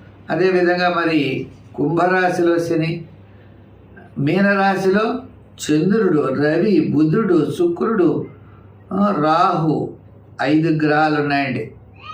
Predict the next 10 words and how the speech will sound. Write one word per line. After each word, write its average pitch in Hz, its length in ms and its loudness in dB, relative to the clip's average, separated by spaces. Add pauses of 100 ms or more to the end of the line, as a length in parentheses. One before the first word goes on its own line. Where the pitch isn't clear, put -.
(640)
గురుడు 202 300 2
మళ్ళా 214 540 0 (420)
ఈ 180 240 2
యొక్క 165 600 0
సింహలగ్నానికి 175 1200 0
గురుడు 156 580 0 (420)
దశమ 185 420 0
స్థానంలో 170 600 0
ఉన్నాడు 139 380 -2
ప్రజెంట్, 127 420 -6